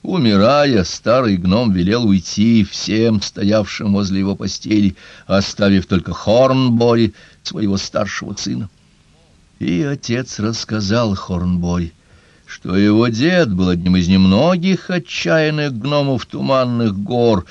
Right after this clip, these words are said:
что ходили на Долгулдур вместе с эльфами, властителями Лориэна, когда владычица Галадриэль обрушила в прах стены мрачной крепости Назгулов.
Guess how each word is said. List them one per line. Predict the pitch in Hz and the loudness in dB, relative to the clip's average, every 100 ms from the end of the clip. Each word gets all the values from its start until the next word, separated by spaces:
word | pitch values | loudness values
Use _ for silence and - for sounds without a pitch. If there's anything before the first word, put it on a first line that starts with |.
| - - | -18 -18
что | - - | -10 -4
ходили | 104 104 107 107 98 | -2 2 4 4 4
на | 92 104 87 80 | 4 2 0 -2
Долгулдур | 82 113 123 127 123 110 117 120 117 104 117 110 | 0 2 4 2 2 2 2 2 2 4 4 4
вместе | 104 110 107 98 110 107 | 2 2 2 0 -2 -2
с | - | 0
эльфами, | 117 101 110 113 98 - - - | 0 0 2 2 0 -4 -16 -2
властителями | 95 104 101 - 101 107 104 95 - | 2 2 0 -4 0 4 4 2 -4
Лориэна, | 92 87 104 110 110 110 107 107 104 98 - _ _ | -4 0 2 2 4 4 4 4 4 2 -4 _ _
когда | - 85 | -10 -4
владычица | 82 90 80 131 160 - - - 147 | 0 0 2 2 0 -4 -8 -4 -4
Галадриэль | 135 107 139 131 127 120 113 110 101 _ - - - | -4 -4 -4 -4 -2 2 4 4 0 _ -20 -20 -8
обрушила | 85 82 82 135 151 - 156 | -4 -2 2 2 2 -2 -2
в | 147 | -4
прах | - 135 143 | -4 -4 -2
стены | - - - 117 127 127 | -6 -12 -6 -4 -4 -4
мрачной | 113 117 117 - 117 | -4 -6 -6 -10 -10
крепости | - 113 110 - 107 | -6 -6 -8 -10 -6
Назгулов. | 117 131 110 113 110 - | -6 -4 -2 -2 -4 -14